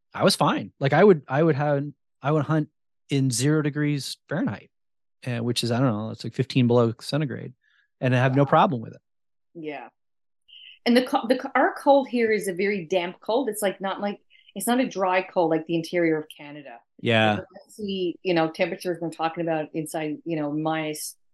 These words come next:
Speaker 2: twenty, and I'm like, "Oh my gosh, okay, so that is different kind of cold. That's a dry cold."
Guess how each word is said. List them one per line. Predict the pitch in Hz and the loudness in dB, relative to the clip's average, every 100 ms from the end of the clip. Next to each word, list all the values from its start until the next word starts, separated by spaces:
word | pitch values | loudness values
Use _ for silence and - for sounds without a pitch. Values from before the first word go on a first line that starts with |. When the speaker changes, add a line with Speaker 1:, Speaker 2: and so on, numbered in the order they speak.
| _ - | _ -10
Speaker 2:
twenty, | 180 175 170 160 | -6 -6 -6 -6
and | 151 147 | -4 -6
I'm | 156 151 | -8 -10
like, | 143 - - | -14 -18 -10
"Oh | 262 | -8
my | 196 143 - | -8 -10 -12
gosh, | 175 147 - - | -12 -12 -14 -10
okay, | 160 147 | -8 -8
so | - 160 | -6 -6
that | 165 196 190 | -2 -2 -2
is | 160 | -4
different | 143 180 - 180 - | 0 0 0 -6 -4
kind | 170 156 | -4 -6
of | |
cold. | - 165 151 151 | -4 -2 -2 -2
That's | 151 | -6
a | 165 | -10
dry | 156 160 165 160 | -6 -2 0 0
cold." | - 160 143 135 | -2 -6 -6 -6